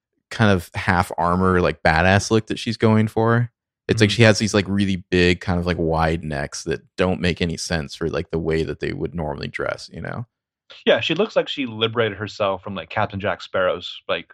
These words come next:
Speaker 1: Eventually she,
Speaker 2: crew.
Speaker 1: I think by the end of the movie, she might have, like, some sort of blouse on underneath that looks a little more normal for the, the look that they're going for. Yeah.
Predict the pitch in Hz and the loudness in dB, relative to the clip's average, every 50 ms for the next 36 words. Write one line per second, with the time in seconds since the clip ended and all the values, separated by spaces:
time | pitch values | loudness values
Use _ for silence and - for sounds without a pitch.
0 | _ - 139 131 135 175 208 220 - 262 240 196 - - 110 147 135 120 107 87 | _ 6 6 8 8 6 4 4 2 0 0 0 2 2 4 4 4 4 2 0
1 | 82 78 _ - 120 - - 214 233 - 190 170 147 131 107 104 107 104 98 92 | -4 -6 _ -2 -2 0 0 -4 0 4 4 4 6 6 4 4 4 4 4 4
2 | 90 90 87 87 82 - - 98 101 104 98 73 80 98 90 98 87 90 90 87 | 4 2 2 0 0 -2 -2 0 2 2 2 2 0 0 2 4 4 4 4 4
3 | 90 85 85 85 - - _ _ _ _ _ - - 127 113 110 - 120 110 104 | 2 2 2 2 -2 -6 _ _ _ _ _ 0 4 4 4 4 4 4 2 2
4 | 87 - - 90 82 82 87 92 - 87 82 82 80 80 82 82 82 85 82 78 | 2 2 2 2 4 4 4 2 0 -2 -2 -2 -2 -2 -4 -4 -4 -4 -6 -4
5 | - - 53 - 90 90 - 107 95 90 90 90 87 87 82 85 85 85 87 87 | -4 -6 -4 -2 -4 -2 -2 -2 0 0 0 0 0 0 0 -2 -2 -2 -4 -2
6 | 87 87 87 95 98 101 104 107 104 - - 98 90 87 82 80 - - - 87 | -2 0 0 0 2 2 2 0 -2 -2 -2 -2 0 0 -2 -4 -4 -2 -2 -2
7 | 82 82 87 90 - - 107 104 110 104 101 110 107 107 107 104 - 110 107 107 | 0 2 0 0 0 -2 -2 0 0 0 2 2 0 0 0 0 0 0 0 0
8 | 110 - - 101 101 85 - - | 0 -2 -4 -8 -8 -8 -8 -10